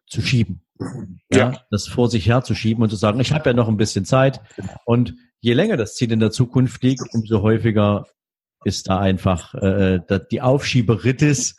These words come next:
Speaker 1: sozusagen ein gefährlicher Begleiter. Das war der erste Teil meines Interviews mit Milliardenverkäufer Marco Wiebelt und wahrscheinlich hast du bis hierher schon ein paar Nuggets für dich aufnehmen können.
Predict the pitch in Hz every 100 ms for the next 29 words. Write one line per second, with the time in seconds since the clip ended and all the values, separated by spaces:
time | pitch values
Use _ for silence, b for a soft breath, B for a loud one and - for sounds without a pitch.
0 | b b b - 120 107 110 110 107 107
1 | 104 107 - 123 120 123 113 104 101 101
2 | 90 95 80 - _ _ - 147 - 165
3 | 160 147 135 131 139 151 139 123 127 110
4 | 98 104 127 143 107 120 113 104 110 113
5 | - 110 110 113 113 104 98 160 156 147
6 | - 139 127 127 110 107 110 - - 127
7 | 107 160 156 156 - B B 131 131 b
8 | b 120 135 135 127 131 117 110 - 107
9 | 113 - - 139 123 90 87 - 104 107
10 | 107 B B 110 107 120 127 117 120 120
11 | - 110 104 - 117 117 113 113 113 110
12 | 110